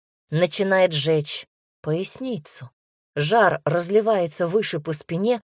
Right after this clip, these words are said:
опаляет пространство между лопаток и спускается на руку.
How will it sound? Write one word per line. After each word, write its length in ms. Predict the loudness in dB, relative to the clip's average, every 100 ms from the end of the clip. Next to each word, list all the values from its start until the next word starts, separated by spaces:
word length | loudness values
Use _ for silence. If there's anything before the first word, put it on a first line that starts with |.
| _ _
опаляет 760 | 0 4 4 6 4 4 2 2
пространство 720 | 0 0 -2 -4 -4 -4 -4
между 360 | 0 0 2 2
лопаток 640 | 2 2 0 0 -4 -8 _ _ -4
и 100 | -4
спускается 920 | -4 -4 -4 -4 -4 -2 -2 -4 -6
на 340 | -4 -4 -6 -8
руку. 400 | -12 _ -20